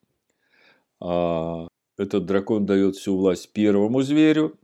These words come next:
и первый зверь выходит из моря. А второй зверь, мы видим, выходит из земли,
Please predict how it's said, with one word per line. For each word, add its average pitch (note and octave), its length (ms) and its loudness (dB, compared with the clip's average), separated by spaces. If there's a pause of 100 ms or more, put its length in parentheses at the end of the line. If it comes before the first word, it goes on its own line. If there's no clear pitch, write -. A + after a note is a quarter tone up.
(220)
и A2 120 -2
первый G#2+ 340 2
зверь G2+ 260 2
выходит G2+ 460 -2
из G2 140 -2
моря. F#2+ 380 -2 (880)
А F#2+ 120 -6
второй A2+ 380 2
зверь, A2+ 280 2
мы F#2+ 240 0
видим, G2 520 -4
выходит G#2 520 -4
из F#2+ 240 -2
земли, F#2+ 800 -2